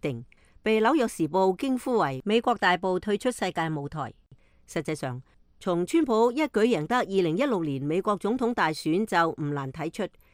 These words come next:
孤立主義正在回潮，而且喺民間有強大嘅民意基礎。相比之下，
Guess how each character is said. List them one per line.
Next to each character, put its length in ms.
孤 200
立 60
主 100
義 300
正 180
在 160
回 220
潮， 260
而 100
且 140
喺 120
民 240
間 280
有 160
強 200
大 220
嘅 240
民 240
意 80
基 180
礎。 320
相 220
比 120
之 160
下， 240